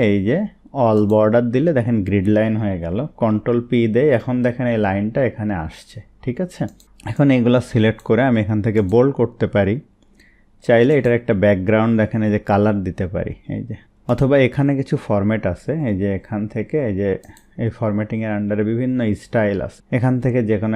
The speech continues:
একটা স্টাইল আপনি এখান থেকে চুজ করতে পারেন, সেটা সুন্দর লাগবে। অথবা ম্যানুয়ালি এটা ধরে এখান থেকে যে ব্যাকগ্রাউন্ড কালার চেঞ্জ করা যায় সেটাও করা যেতে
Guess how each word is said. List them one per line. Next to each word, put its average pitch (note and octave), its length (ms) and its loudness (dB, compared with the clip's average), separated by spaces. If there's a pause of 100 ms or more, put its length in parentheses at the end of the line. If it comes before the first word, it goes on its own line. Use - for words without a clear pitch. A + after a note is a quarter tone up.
একটা - 160 -8 (180)
স্টাইল A#2 380 2
আপনি A2 240 -6
এখান G#2 220 -6
থেকে B2 160 -6 (100)
চুজ G2 180 -4 (120)
করতে - 340 -10
পারেন, - 220 -8 (260)
সেটা G#2 280 -6 (220)
সুন্দর G#2+ 320 -2 (100)
লাগবে। G2 280 -6 (360)
অথবা C#3 180 2 (100)
ম্যানুয়ালি A2+ 520 2 (120)
এটা G2+ 180 0 (120)
ধরে D3 220 -2 (680)
এখান A#2+ 180 0 (100)
থেকে G#2+ 260 0
যে G#2 140 0
ব্যাকগ্রাউন্ড G2 500 0
কালার F#2+ 320 0
চেঞ্জ F#2+ 180 -4 (140)
করা G2+ 220 -4
যায় G#2 220 -4
সেটাও A2 340 0
করা F#2+ 220 0
যেতে F2+ 180 -6